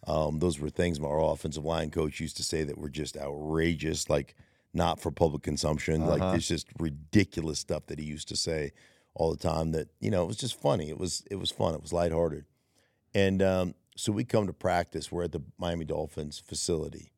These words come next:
Speaker 1: And, uh, somebody on our team, I'm not gonna mention names, gave the top ten reasons that Miami would never win a Super Bowl.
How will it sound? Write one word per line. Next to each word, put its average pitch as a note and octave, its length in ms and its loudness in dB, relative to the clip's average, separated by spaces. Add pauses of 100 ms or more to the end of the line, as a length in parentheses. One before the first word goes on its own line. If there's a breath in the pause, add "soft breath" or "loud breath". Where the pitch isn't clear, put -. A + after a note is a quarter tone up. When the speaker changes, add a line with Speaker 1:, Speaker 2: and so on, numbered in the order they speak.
(640)
Speaker 1:
And, E2+ 320 4
uh, E2 320 2
somebody G2 560 2
on E2 100 0
our D2+ 140 -2
team, D#2 440 -6 (140)
I'm E2 100 -4
not D#2 140 -2
gonna D2+ 140 -2
mention D#2 400 -4
names, D#2+ 460 -2 (760)
gave G#2+ 220 4
the - 60 -2
top A2 400 2
ten A#2 260 4
reasons F2 680 -2
that - 200 0
Miami F2+ 680 0
would E2 300 -2
never E2+ 400 0
win E2 160 0
a E2 60 -4
Super D2 280 -4
Bowl. C2+ 300 -14